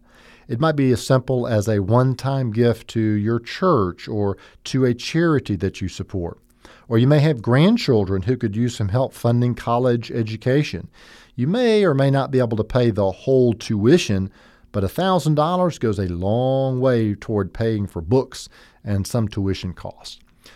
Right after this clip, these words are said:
Once you start daydreaming about giving, the possibilities are endless, again, for the right person, uh, to be outdone only by the joy that you receive by seeing the recipient use the money.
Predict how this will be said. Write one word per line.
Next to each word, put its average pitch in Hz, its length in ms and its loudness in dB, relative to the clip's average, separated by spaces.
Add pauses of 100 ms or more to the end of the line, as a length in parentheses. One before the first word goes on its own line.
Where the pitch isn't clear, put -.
(120)
Once 156 240 0
you 160 60 0
start 123 400 -2
daydreaming 127 640 0
about 110 280 -4
giving, 123 340 0
the 104 100 -4
possibilities 117 920 -4
are 104 140 -8
endless, 123 580 2 (220)
again, 110 540 -2
for 101 280 -4
the 95 120 -4
right 90 320 -6
person, 104 480 -2 (400)
uh, 98 160 -4
to 123 120 -2
be 127 200 2
outdone 117 440 0
only 123 320 -4
by 113 200 -4
the 101 140 -4
joy 120 500 0
that 107 320 0
you 143 200 0
receive 95 640 -2
by 92 180 -6
seeing 104 600 -2
the 90 100 -6
recipient 90 640 -6 (540)
use 92 280 -2
the 98 100 -4
money. 92 320 -4